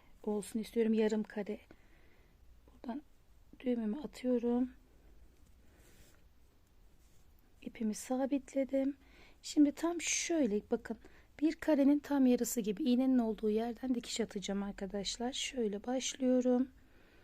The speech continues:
İnce ince dikiyorum buraya.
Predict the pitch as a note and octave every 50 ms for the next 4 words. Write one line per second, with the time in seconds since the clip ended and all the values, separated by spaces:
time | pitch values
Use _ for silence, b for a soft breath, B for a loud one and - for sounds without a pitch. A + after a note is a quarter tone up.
0 | b b b b b b b b b - - - - - - - - - - -
1 | - - - - - - - - - - _ - - - - - - - - -
2 | - - - - - - - - - - b b b b b b b b b b
3 | b - - - - - - D#4+ D4 B3+ G#3+ A3+ A3 G#3 G3 - G#3 - B3 -
4 | - C#4+ C#4 C4+ C4 B3+ B3 A#3 A#3 A#3 A#3 A#3 A#3+ B3 C4+